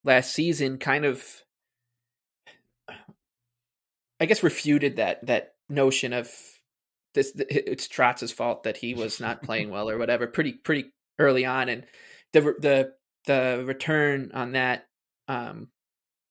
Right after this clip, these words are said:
Speaker 1: hypothesis and ended up, I think, being correct that he j-, and he just wasn't playing well.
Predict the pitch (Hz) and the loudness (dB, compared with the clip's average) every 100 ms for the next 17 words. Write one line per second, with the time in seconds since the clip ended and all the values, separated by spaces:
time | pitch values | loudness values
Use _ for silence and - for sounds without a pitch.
0 | _ _ _ _ - 131 127 131 - 143 | _ _ _ _ -4 -2 4 4 4 -2
1 | 135 123 147 151 147 139 147 135 135 123 | -2 -2 0 2 2 0 -2 -4 -4 -4
2 | - 135 139 135 131 113 - _ _ 175 | -4 4 6 6 2 -4 -6 _ _ -4
3 | 160 - 147 147 - _ _ _ - 143 | -4 -4 -2 -2 -4 _ _ _ -8 -6
4 | 147 147 - _ _ - 147 147 156 220 | -4 -6 -8 _ _ 0 0 2 2 2
5 | 180 | 0